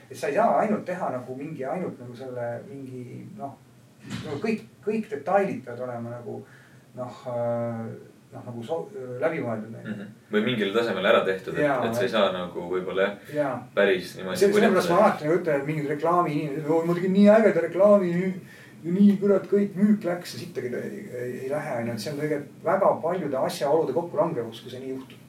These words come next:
Speaker 1: Et see ei ole nii, et ma teen reklaami ja kõik, kõik töötab, on ju, ja, ja veel need, jah.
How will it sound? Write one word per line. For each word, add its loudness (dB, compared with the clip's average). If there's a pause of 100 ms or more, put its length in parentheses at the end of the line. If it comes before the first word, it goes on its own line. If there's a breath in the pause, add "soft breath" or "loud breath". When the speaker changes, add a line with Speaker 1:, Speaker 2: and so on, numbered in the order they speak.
(120)
Speaker 1:
Et -16
see -6
ei 4
ole 4
nii, -6
et -4
ma -4
teen -2
reklaami -2
ja -6
kõik, -6 (680 loud breath)
kõik -6
töötab, 0
on -4
ju, -2
ja, 2
ja 0
veel -4
need, -6
jah. -4